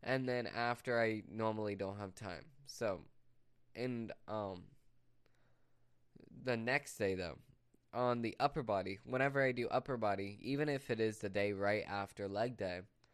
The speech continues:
I do the stair stepper, like I just said. I do my workout, and then I hop on the bike, the stationary bike, and I go on that thing.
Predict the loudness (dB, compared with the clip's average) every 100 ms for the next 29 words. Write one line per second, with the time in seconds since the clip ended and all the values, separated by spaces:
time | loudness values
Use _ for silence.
0 | _ _ 2 2 2 -2 -2 -4 2 0
1 | 2 -2 -2 -2 -2 -4 -4 -6 -4 -2
2 | -2 -6 _ -20 -6 -4 -2 0 2 0
3 | 0 -2 -4 -4 -2 0 2 2 4 4
4 | 4 0 -2 0 0 0 -10 -20 _ _
5 | _ _ _ _ _ -4 -2 0 -2 -2
6 | -2 -2 0 0 2 2 2 -8 _ _
7 | _ _ _ _ _ _ _ _ _ _
8 | _ -20 -20 _ 0 2 2 0 2 4
9 | 4 0 2 4 4 2 -2 -2 -2 -4
10 | -6 -6 -6 -8